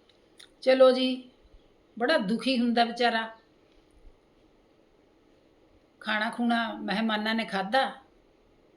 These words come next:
ਜਦੋਂ ਜਾਣ ਲੱਗੇ ਸਭ, ਤਾਂ ਹੁਣ ਉਹ ਬਿੰਦਰ ਪੈਕ ਕਰ ਲੈਂਦਾ ਦੋ ਡੱਬੇ ਖਾਣੇ ਦੇ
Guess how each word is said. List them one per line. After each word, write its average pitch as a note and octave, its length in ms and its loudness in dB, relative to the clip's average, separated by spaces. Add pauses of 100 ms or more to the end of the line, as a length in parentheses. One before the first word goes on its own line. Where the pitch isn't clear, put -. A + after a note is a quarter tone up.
(160)
ਜਦੋਂ G#3+ 320 -6 (240)
ਜਾਣ G#3 360 0
ਲੱਗੇ A3 260 -2
ਸਭ, A3+ 260 -2 (1300)
ਤਾਂ B3+ 220 6
ਹੁਣ C4+ 200 0 (1600)
ਉਹ A3+ 80 -10
ਬਿੰਦਰ A3 540 4 (580)
ਪੈਕ A3+ 300 2
ਕਰ G#3 260 2
ਲੈਂਦਾ G3 320 0
ਦੋ G3 240 0
ਡੱਬੇ F#3 300 -2
ਖਾਣੇ F3+ 380 -4
ਦੇ F3+ 280 -6